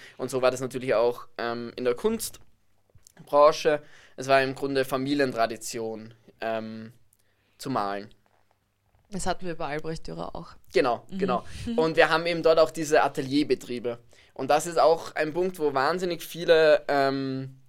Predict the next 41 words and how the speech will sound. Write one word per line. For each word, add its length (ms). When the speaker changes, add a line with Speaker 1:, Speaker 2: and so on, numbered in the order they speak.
Speaker 1:
viele 300
Töchter 400
und 100
Brüder 360
arbeiten 360
in 120
den 140
Ateliers 600
der 120
Väter 460
und 200
der, 380
Speaker 2:
Mhm. 340
Speaker 1:
ähm, 500
und 120
der 60
Brüder 320
eben 200
mit. 300
Und 480
deswegen, 500
es 120
gibt 180
wahnsinnig, 480
es 120
gibt 180
wahrscheinlich 360
wahnsinnig 340
viele 240
Werke, 280
die 140
eben 160
so 160
von 120
Frauen 220
geschaffen 380
worden 280
sind, 260
die 80
man 140
aber 220